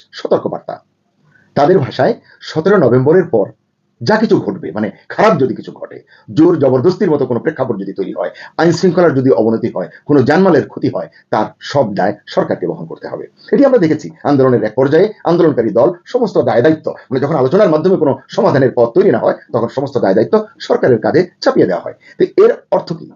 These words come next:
এ থেকে আমরা কি বুঝতে পারি? বুঝতে পারি এই যে আওয়ামী লীগ হয়তো আরো বিধ্বংসী হয়ে উঠবে,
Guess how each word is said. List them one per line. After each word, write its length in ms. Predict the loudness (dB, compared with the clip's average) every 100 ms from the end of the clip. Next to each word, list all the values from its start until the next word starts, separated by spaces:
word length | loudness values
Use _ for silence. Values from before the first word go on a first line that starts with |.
| -6
এ 60 |
থেকে 160 | -2 0
আমরা 140 | 0 0
কি 60 |
বুঝতে 240 | -2 -4 -6
পারি? 140 | -8
বুঝতে 200 | -4 0
পারি 120 | 0 0 2
এই 180 | 2 2 -4 _ _ -6
যে 180 | -2 -2 -2 _ _
আওয়ামী 240 | 0 2 2
লীগ 120 | 0
হয়তো 320 | 0 -2 -2 -8 -10 _
আরো 180 | 0 2
বিধ্বংসী 460 | 2 0 -2 -6 -6
হয়ে 180 | -8 -10
উঠবে, 180 | -12 -20